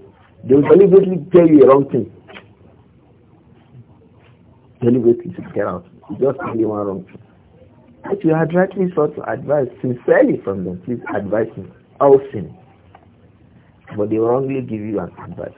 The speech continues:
Wrong advice. Deliberately. So this is also wrong. So what is right is, إذا استنصح أخاك أخوك. إذا استنصحك أخوك.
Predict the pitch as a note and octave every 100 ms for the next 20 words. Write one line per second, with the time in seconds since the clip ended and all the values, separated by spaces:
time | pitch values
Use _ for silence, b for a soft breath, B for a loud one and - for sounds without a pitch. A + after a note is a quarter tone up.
0 | _ _ _ _ _ _ - - C#3+ C#3+
1 | G#2 F2+ F2 F2+ - _ _ - - D3
2 | B2+ - - - _ _ _ _ _ _
3 | _ _ _ _ - - _ _ _ _
4 | _ _ - - G2+ - - - F#2+ -
5 | F2 F2 E2+ - - _ _ _ _ _
6 | _ _ _ _ _ _ _ _ - A2
7 | C3+ E3+ B2 - A2 A2+ A2+ G#2 - G#2
8 | F#2+ F2+ - - - _ _ _ _ _
9 | _ _ - G#2+ G2+ G2+ - - C#3+ C3
10 | - A2 - F2 - - G2 - F2+ G2
11 | - - - - G#2 G2 - - - _
12 | _ - G2+ G#2+ G#2+ - C#3 B2+ - C#3+
13 | - C3+ - A2 - - F3+ F3+